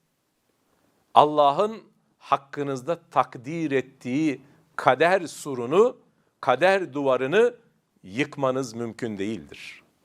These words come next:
"Ma yubeddelul kavlu ledeyye ve ma ene bi zallamin lil abid" buyuruyor Cenab-ı Hak. Ey kullarım, biliyor musunuz?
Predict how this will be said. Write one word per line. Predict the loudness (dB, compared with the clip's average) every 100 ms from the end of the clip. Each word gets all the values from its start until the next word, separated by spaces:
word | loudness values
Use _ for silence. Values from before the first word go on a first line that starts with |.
| _ _ _ _ _ _ _ _ _ _ _ _ _ _ _ _ _ _ _ _ _ _ _ _ _ _ _ _ -2
"Ma | 4 6 6
yubeddelul | 2 2 2 2 2 0 2 -2 -6
kavlu | 0 2 2 0 0
ledeyye | 0 2 0 -2 -8 -8 _ _ _
ve | 0 2 4
ma | 4 4 2 -2 -4 -2
ene | -2 -2 -4
bi | -6 0
zallamin | 0 0 0 0 0 -4 -8
lil | -4 -2 0
abid" | -2 -4 -8 -8
buyuruyor | -8 -6 -4 -4
Cenab-ı | -4 -6 -6 -8 -10
Hak. | -12 -20 _ _ _ _ _ _ _
Ey | 6 6 6 4 0
kullarım, | -8 -4 -4 -4 -12 _ _ _ _ _ _ _
biliyor | 0 6 6
musunuz? | 6 -4 -18 -20 -20 _